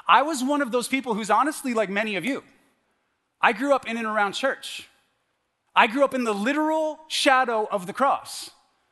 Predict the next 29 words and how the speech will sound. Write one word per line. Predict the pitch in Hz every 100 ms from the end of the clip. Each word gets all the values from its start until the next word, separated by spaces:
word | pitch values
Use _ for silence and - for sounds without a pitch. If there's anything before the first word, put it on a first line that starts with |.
| _ _ -
But | 143
like | 156
I |
already | 160 170
said, | 165 269 190 135 - - 202 -
<laughs> | 277 - - -
you, | 160 226 220
uh, | 196 185
it's | 175 151
very | 175 214
possible | - 226 220 185 175
to | 156
grow | 160 185
up | 175 -
in | 170 175 170 151
the | 147 170 165
shadow | - - 196 208 175
of | 143 131
the | 131
cross | - 135 127 -
and | 139 135
not | 147 156 143
know | 147 139 135
the | 127
one | 127 135 131
who | 127 135
hangs | 147 139 117
on |
it. | 104